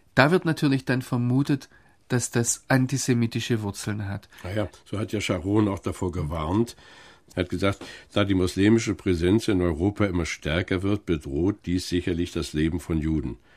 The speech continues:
Speaker 1: Um die Situation in Europa zu verstehen, muss man diese Dreiecksbeziehung zwischen Muslimen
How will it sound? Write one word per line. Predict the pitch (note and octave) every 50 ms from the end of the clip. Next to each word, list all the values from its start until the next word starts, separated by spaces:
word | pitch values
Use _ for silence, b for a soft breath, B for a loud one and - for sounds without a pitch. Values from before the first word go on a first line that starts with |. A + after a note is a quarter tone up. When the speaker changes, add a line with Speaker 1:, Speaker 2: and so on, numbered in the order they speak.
| b b b
Speaker 1:
Um | - C3+ C#3+ D#3 D#3+ D#3+ D#3+ D3+ C#3+ C3 B2 -
die | C3+
Situation | A#2+ - - C#3 B2 - B2+ B2 A#2 A2+ A2+ - - - - - A#2 A#2 A#2 B2+ C3+ C3+ C3 A#2+ A#2 A2 _ _ _ _ _ _ _ _ _ _ _ - - - -
in | - D3 C3+ D3 -
Europa | - B2+ A#2+ G#2+ A#2+ B2+ B2+ - A#2+ G#2+
zu | - - -
verstehen, | - - A2 - - - B2 B2 B2+ B2+ A#2
muss | B2 C#3+ C#3 - -
man | A#2+ A#2+
diese | A#2 A#2 - A#2 A2 - _ -
Dreiecksbeziehung | A#2+ A2+ A#2 B2+ D3+ - - C3+ - - - - - A#2 - - - - - G#2 G#2 G2 G2+ G#2
zwischen | - - A#2 A#2 - A#2+ A#2 A#2
Muslimen | A2+ A2+ A2 - - A#2 A#2+ C#3 D#3 E3 E3 E3+ E3 E3 E3